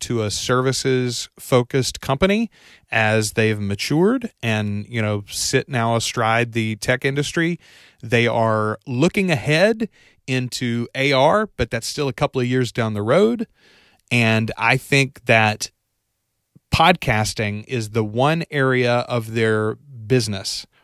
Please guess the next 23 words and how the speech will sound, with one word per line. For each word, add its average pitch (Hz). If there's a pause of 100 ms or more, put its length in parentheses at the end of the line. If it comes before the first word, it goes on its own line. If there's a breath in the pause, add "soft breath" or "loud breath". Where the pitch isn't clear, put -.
(340)
that 117
is 113 (140)
already 139
well 135
established, 131 (520)
but 123
not 127
tapped 127
yet 107
as 107 (100)
a 104 (240 soft breath)
source 113
of 107
revenue 104
at 110
all 110
for -
them. 95 (300 loud breath)
And 110
whether 151
that 143
takes 139
the 113